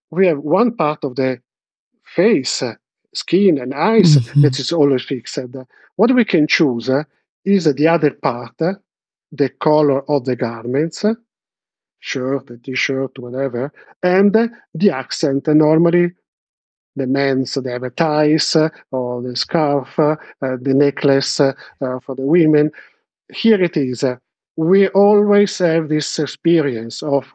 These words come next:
Speaker 1: quantity, subdominant.
Speaker 2: Mm.
Speaker 1: The garment is a lot, is a dominant,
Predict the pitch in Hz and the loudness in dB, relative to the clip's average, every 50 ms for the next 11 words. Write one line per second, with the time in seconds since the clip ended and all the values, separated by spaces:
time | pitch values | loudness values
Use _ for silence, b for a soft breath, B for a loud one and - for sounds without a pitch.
0 | _ _ - 151 147 143 135 127 123 - 117 - - 127 151 196 196 _ _ _ | _ _ 0 2 2 2 2 0 -4 -6 -10 -8 -6 -4 -4 -4 -6 _ _ _
1 | _ _ _ _ _ _ _ _ - - - 185 170 151 143 147 135 131 135 139 | _ _ _ _ _ _ _ _ -6 0 0 0 0 2 0 0 0 2 0 0
2 | 143 147 160 180 180 - - 208 185 175 175 170 170 170 170 151 - _ _ _ | 2 2 0 0 -2 -4 -2 -2 0 0 0 0 -2 -2 -4 -6 -10 _ _ _
3 | - 202 165 139 131 151 131 131 151 151 156 151 135 143 135 127 - 139 123 147 | -12 -10 -6 -2 0 0 2 2 0 0 0 0 0 0 -2 0 -2 -2 0 2
4 | 135 131 135 131 120 120 120 - 131 120 - 135 117 110 139 131 131 127 127 135 | 2 2 2 2 0 -2 -6 -10 -12 -12 -10 -12 -8 -4 -4 -2 -2 -2 -2 0
5 | 139 156 160 170 165 - | 0 0 -2 -2 -2 -2